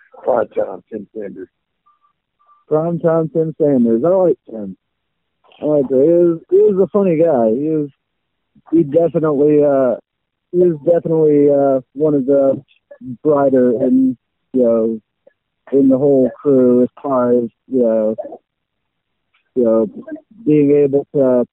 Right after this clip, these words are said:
Speaker 2: be friends with you, be, uh, be a decent guy with you. Ring-wise, he was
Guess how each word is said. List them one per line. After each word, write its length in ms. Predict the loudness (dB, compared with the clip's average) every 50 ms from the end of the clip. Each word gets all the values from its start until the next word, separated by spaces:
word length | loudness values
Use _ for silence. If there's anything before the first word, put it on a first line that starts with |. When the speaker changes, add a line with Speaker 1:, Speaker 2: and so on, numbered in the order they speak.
| _ _ _ _ _ _ _ _ _ _ _ _ _ -2
Speaker 2:
be 160 | 0 0 0 _
friends 340 | -2 0 0 0 0 -2 -2
with 200 | 0 -2 -2 -2 0
you, 280 | 0 2 2 2 2
be, 380 | 0 0 2 2 4 4 2 2
uh, 280 | 2 0 0 0 -2 -4 -6 _ _ _ _ _ _ _ _ -12 -12 -12 -10 -4
be 300 | -2 -2 0 2 2 0
a 40 | 0 -2 -4 -12 _ _ _ 0
decent 380 | 2 2 2 0 -2 -2 0
guy 120 | 0 0 2
with 160 | 0 0 0
you. 120 | -2 -4 -4 _ _ _ _ _ _ -6
Ring-wise, 760 | -4 -2 -2 0 -2 -2 -2 -2 0 0 0 0 0 0 -2 -4 _ _ _ _ _ _ -4
he 100 | -2 0
was 120 | 0 -2